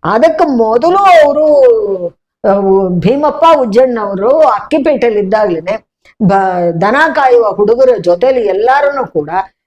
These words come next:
ಇವ್ರು ಆಟಾಡ್ತಾ ಆಟಾಡ್ತಾ ಪ್ರವಚನಗಳು ಅಲ್ಲಿ ಇಲ್ಲಿ ಮಾಡ್ಬೇಕಾದ್ರೆ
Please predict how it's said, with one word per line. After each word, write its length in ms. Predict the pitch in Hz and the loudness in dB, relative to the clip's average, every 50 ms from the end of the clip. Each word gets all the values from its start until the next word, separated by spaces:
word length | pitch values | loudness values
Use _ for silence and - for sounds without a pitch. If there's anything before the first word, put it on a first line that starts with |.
| _ - | _ -2
ಇವ್ರು 240 | 226 254 254 247 - | 0 0 0 -2 -2
ಆಟಾಡ್ತಾ 560 | 180 190 196 196 262 277 302 302 294 - 302 262 | -2 -2 -2 0 0 0 0 0 0 0 0 0
ಆಟಾಡ್ತಾ 680 | 233 208 190 196 185 - 208 208 180 170 - 208 233 | 0 0 -2 -2 -2 -2 -2 -2 -2 -4 -4 -4 -4
ಪ್ರವಚನಗಳು 720 | 240 - - 220 226 262 294 285 - 285 277 269 254 240 226 | -2 -2 -2 0 2 2 2 0 -2 -2 -2 0 0 0 0
ಅಲ್ಲಿ 280 | 208 208 220 226 254 | -2 -2 -4 -4 -4
ಇಲ್ಲಿ 180 | 262 240 233 226 | -4 -2 -2 -2
ಮಾಡ್ಬೇಕಾದ್ರೆ 680 | 208 196 190 196 196 196 208 196 - 190 180 185 190 | -2 -2 -4 -4 -2 -2 -4 -2 -2 -2 -2 0 -2